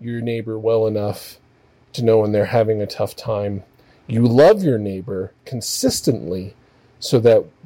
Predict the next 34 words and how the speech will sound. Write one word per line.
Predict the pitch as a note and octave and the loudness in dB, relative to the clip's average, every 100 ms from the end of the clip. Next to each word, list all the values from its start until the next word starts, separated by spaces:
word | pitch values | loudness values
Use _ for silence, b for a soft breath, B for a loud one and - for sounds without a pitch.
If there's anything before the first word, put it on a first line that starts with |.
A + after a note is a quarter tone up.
| G#2+ | -6
you | F3 A3 | -4 0
know | D3+ B2 C3+ G#3+ F3 F#2+ F#2 - _ | 2 4 8 8 8 4 -6 -16 _
when | A#2 A2 | -6 -4
they | G#2 G2+ | -4 -6
are | F#2+ | -8
suffering | - - - - F#2 F2+ G2 b b b b - | -8 -8 -8 -10 -10 -10 -14 b b b b -4
and | A2 C3 | 2 4
you | D#3 | 6
know | G3 E3+ D3 C#3+ A2+ A2 | 8 8 6 4 -2 2
what | C#3 D3+ | 4 4
you | D3+ D3+ | 0 -6
can | C#3+ B2+ | -4 -4
do | B2+ | -2
to | A#2+ | -2
help | G#2 D3+ - | -2 -4 -8
them. | - D#2+ G2 | -12 -12 -16
The | D3+ | -12
Spirit | - - C#3 C3+ | -12 0 4 4
will | G2+ | 2
step | G#2+ - B2+ - | -2 4 4 4
in | A#2+ | 0
and | A2 | -2
fill | - C#3+ | 0 2
in | B2+ | 2
the | A2 | 0
gaps, | G#2 B2+ B2+ G2+ - - - b b b b b _ | 0 2 4 2 -2 -8 -8 b b b b b _
but | - B2+ G#2+ - B2 - _ _ _ _ _ - | -4 4 4 4 -2 -16 _ _ _ _ _ -14
true | - - - C#3 C3+ | -12 -8 0 2 2
charity, | - C3+ C3+ A#2+ G2+ F#2+ | 0 2 4 4 2 -6
really | G2 A#2+ A2 G2 _ - | -4 -2 -2 -4 _ 0
long | B2 C3 | 2 2
suffering, | - C#3+ - E3 F3+ F3 | 4 4 4 0 0 0
right, | A#2+ A#2 E3 - b b b b _ | 4 4 4 -2 b b b b _
is | - G#2+ G#2 G2+ G2 - - | -4 0 0 0 -2 -6 -8